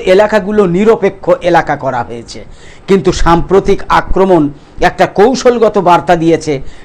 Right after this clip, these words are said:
সেটা হলো বিরামহীন বোমা হামলা এবং সীমাহীন দখলদারির মধ্যেও এখনও হামাস গোয়েন্দা তথ্য জোগাড় করতে এবং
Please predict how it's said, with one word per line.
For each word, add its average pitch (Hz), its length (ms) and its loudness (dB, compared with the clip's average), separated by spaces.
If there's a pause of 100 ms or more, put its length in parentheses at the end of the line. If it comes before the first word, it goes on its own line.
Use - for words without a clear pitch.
সেটা 196 240 2
হলো 180 220 4 (480)
বিরামহীন 233 580 4 (120)
বোমা 233 240 2
হামলা 233 320 2 (340)
এবং 185 200 2 (320)
সীমাহীন 233 560 2 (100)
দখলদারির 208 640 0
মধ্যেও 185 500 0 (640)
এখনও 226 340 2 (520)
হামাস 185 340 2
গোয়েন্দা 180 400 2
তথ্য - 280 -6 (160)
জোগাড় 180 360 0
করতে 202 260 -4 (200)
এবং 165 160 0